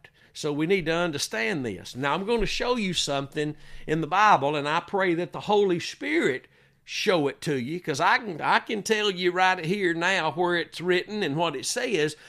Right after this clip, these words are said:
but He is the only one, the one who is the Spirit of truth,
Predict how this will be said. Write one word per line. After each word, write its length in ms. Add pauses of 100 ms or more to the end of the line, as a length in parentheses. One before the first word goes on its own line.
(200)
but 140
He 520
is 220
the 160
only 400
one, 560
the 100
one 480
who 180
is 220
the 80
Spirit 640
of 200
truth, 600